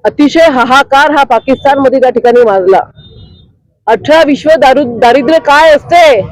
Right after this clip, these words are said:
हे पाकिस्ताननी त्या ठिकाणी अनुभवलं आणि शेवटी पाकिस्तानने विनंती केली की, "आम्ही आता हारलोय, आम्हाला युद्ध नकोय, या युद्धाला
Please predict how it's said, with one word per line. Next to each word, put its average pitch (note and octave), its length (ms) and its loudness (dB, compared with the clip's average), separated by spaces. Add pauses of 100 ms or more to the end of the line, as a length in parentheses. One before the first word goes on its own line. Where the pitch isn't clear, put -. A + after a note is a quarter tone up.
(180)
हे - 400 -2
पाकिस्ताननी C#4 760 -2
त्या C#4+ 140 0
ठिकाणी C4 340 0
अनुभवलं A#3 680 2 (680)
आणि A3+ 220 0
शेवटी D#4 560 0 (540)
पाकिस्तानने C4 840 0 (440)
विनंती D4+ 480 2
केली D4 420 0 (640)
की, B3+ 60 0
"आम्ही B3 420 2 (540)
आता B3 260 0
हारलोय, G#3+ 680 0 (600)
आम्हाला A#3+ 460 0
युद्ध A#3 300 -2 (720)
नकोय, A3+ 640 2 (840)
या B3+ 160 2
युद्धाला B3 540 0